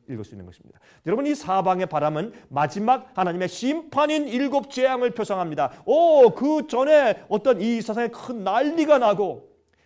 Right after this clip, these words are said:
경제적인 파탄이 생기고 천연재해가 심하게 생기고 해서 이 세상에 큰 마지막 시대 환란이 임하게 되는 그때를 말하는 것입니다.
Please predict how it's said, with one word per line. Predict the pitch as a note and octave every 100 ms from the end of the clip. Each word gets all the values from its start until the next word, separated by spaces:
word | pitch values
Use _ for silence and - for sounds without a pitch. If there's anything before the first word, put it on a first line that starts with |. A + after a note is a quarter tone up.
| -
경제적인 | F3+ B3 B3+ C4 C4
파탄이 | - C4 - B3+ B3+
생기고 | B3+ A#3+ B3 C4 B3+ B3 -
천연재해가 | - - D#4+ C#4 - B3+ C4+ C4+
심하게 | B3+ - - C4+ A3+
생기고 | A3+ A#3 A3+ G#3+
해서 | G#3 G#3 F#3+ -
이 | D#3+ G#3
세상에 | F#3 F#3+ G3+
큰 | G3+ - - - - - C4+
마지막 | C#4 A#3+ B3 A#3+
시대 | -
환란이 | A#3+ - A3 A3 A3+ G3+ G#3+ G#3+
임하게 | G#3 G3+ F3+
되는 | F#3+ F#3
그때를 | E3+ E3+ E3+
말하는 | D3 C3+
것입니다. | A#2 G#2 F#2+